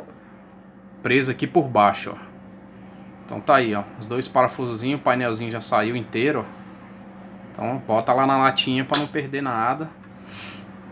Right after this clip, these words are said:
E vamos lá, vamos continuar. Deixa eu ver aqui. Ah, aqui tá vendo? A carroceria dela, galera,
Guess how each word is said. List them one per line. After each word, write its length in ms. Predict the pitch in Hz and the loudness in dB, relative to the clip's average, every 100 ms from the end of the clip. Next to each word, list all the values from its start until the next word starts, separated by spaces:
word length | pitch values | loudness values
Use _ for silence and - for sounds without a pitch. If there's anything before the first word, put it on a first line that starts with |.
| - | -8
E 60 | 107 | -4
vamos 260 | 117 165 | 2 6
lá, 220 | 160 117 | 8 8
vamos 200 | 107 120 | 6 2
continuar. 640 | 139 156 180 170 139 110 95 | -4 -4 -2 0 4 4 2
Deixa 200 | 104 120 | -4 -8
eu 40 | |
ver 160 | 110 107 | -4 -4
aqui. 580 | 101 139 165 175 175 165 - - - - | -4 -2 2 4 2 0 -8 -18 -18 -10
Ah, 280 | - 104 87 - - - - - - | 0 0 0 -8 -20 -20 -20 -20 -6
aqui 320 | - 120 190 165 | 0 2 2 6
tá 140 | 147 | 6
vendo? 380 | 143 185 127 104 - | 6 6 4 0 0
A 100 | 139 | 2
carroceria 720 | - 156 170 - 160 160 170 | 6 6 4 2 2 4 2
dela, 420 | 120 143 190 151 | 2 4 4 4
galera, 460 | 110 104 98 90 | 2 2 2 -4